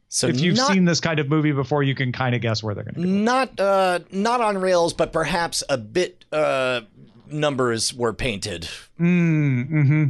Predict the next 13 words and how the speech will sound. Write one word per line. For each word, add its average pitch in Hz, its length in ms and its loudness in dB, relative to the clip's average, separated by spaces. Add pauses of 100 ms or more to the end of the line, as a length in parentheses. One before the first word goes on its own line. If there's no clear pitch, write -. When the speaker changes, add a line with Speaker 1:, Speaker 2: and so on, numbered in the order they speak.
(180)
Speaker 2:
Yeah, 113 280 0 (160)
possibly. 113 440 -2 (380)
Also, 269 480 4
uh, 185 420 0
watched, 226 480 0 (240)
uh, 175 200 0
because 190 280 -2
we 220 120 0
were 190 180 2
so 214 240 2
exhausted 180 640 0 (100)
from 151 320 0
moving, 151 480 2